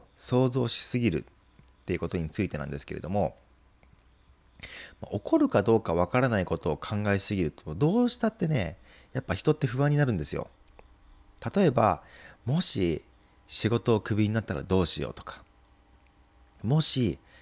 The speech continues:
急に事故に遭って体が動かなくなったらどうしようとか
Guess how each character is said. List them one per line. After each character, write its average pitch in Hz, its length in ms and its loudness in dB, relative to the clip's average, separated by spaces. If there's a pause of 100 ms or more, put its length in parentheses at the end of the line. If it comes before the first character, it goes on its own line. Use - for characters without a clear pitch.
(220)
急 127 280 2
に 123 140 2
事 120 140 2
故 113 140 2
に 82 120 -2
遭 80 40 -2
っ - 40 -6
て - 180 -10
体 95 340 -2
が 92 120 0
動 98 140 2
か 98 80 2
な 82 80 -2
く 82 40 -4
な 76 100 -4
っ - 20 -10
た - 120 -12
ら 71 60 -8
ど 101 180 -2
う 92 60 0
し - 120 -6
よ 64 100 -8
う - 20 -12
と - 100 -18
か - 160 -20